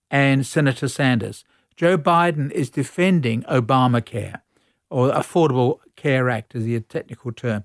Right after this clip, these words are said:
which President Obama introduced. But that's not universal health care. You've got Senator Sanders saying, "We need universal health care.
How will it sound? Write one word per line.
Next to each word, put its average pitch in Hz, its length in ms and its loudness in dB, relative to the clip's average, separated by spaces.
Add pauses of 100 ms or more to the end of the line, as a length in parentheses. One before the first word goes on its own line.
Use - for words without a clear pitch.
(240)
which 135 200 -6
President 127 400 0
Obama 117 400 2
introduced. 107 640 -8 (720)
But 165 100 0
that's 160 300 0
not 208 240 2
universal 151 520 2
health 160 280 2
care. 113 300 -10 (280)
You've 139 80 -4
got 147 160 2
Senator 151 420 0
Sanders 226 520 0
saying, 143 300 2
"We 180 200 4
need 165 320 4
universal 143 540 2
health 120 240 2
care. 110 240 -6